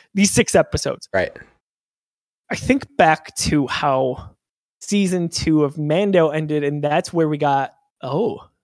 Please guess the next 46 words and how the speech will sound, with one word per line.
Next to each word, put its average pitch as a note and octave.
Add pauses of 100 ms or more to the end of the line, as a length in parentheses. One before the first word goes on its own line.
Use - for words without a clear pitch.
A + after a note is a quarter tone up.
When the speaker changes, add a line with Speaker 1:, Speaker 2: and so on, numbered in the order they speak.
(380)
Speaker 1:
po-, F#3+
we're F#3+
getting G#3
a E3 (600)
Book G#3+
of B3
Boba A#3
Fett. D4+
Are G3
you G3
kidding A3+
me? E4
That G#3+
sounds G3+
awesome. G#3+ (120)
Of -
course, C#3 (500)
it G3+
ended F3
up D3+
not F3
being D3
awesome. C3+ (120)
But F#3+
anyway, G#3+ (220)
super G#3
exciting, E3+
right? E3
How F3+
they E3+
delivered D#3+
that D3+
news. D#3+
Speaker 2:
Right. B2+ (340)
Speaker 1:
What G3+
if, - (240)
what E3
if D3+ (760)
the D3+
end D#3
of D3
Kenobi, C3+ (260)
the -
post-credits, - (460)
sets -
up B2